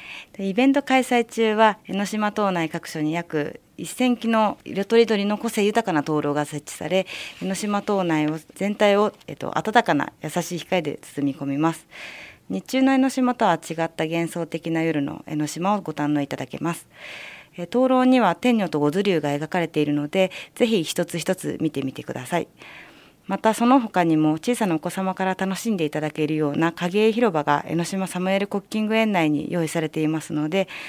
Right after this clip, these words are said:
あらゆる世代で見て楽しい、体験して楽しいイベントとなっています。さらに、あの、今年の注目ポイントですが、江ノ島神社のライトアップが昨年よりバージョンアップされています。さらに、えー、灯籠百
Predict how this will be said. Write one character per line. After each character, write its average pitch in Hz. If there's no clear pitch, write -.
あ 190
ら 202
ゆ 220
る 196
世 180
代 147
で -
見 175
て 185
楽 170
し 165
い、 202
体 180
験 185
し -
て 180
楽 185
し 220
い -
イ -
ベ 156
ン 151
ト 151
と 151
な 147
っ -
て -
い 143
ま 160
す。 -
さ 285
ら 254
に、 196
あ 165
の、 156
今 170
年 202
の 202
注 202
目 196
ポ 208
イ 190
ン 175
ト 156
で 143
す -
が、 170
江 -
ノ 196
島 226
神 226
社 180
の 143
ラ 156
イ 160
ト 175
ア 170
ッ -
プ 156
が 139
昨 160
年 220
よ 220
り 151
バ 165
ー 180
ジ 185
ョ -
ン 180
ア 180
ッ 180
プ -
さ 135
れ 127
て -
い 131
ま 147
す。 -
さ -
ら 220
に、 175
え 170
ー、 -
灯 214
籠 220
百 233